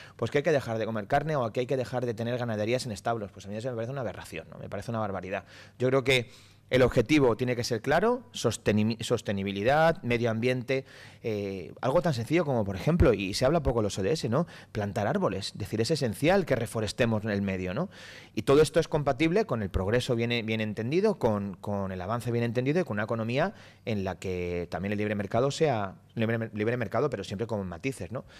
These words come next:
Sea una manera de entenderse. Yo no, no veo, no veo objeción.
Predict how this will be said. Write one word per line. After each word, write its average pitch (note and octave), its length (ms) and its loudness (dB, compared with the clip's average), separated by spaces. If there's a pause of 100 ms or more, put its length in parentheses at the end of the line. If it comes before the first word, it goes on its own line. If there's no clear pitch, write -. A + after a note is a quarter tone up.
(160)
Sea - 180 -2
una B2+ 120 0
manera A#2 260 -2
de F#2+ 80 -4
entenderse. F#2 540 -4 (380)
Yo C3+ 280 4
no, B2 180 2
no C#3 160 4
veo, C3+ 340 8
no C3 160 2
veo C#3+ 120 6
objeción. A#2+ 520 0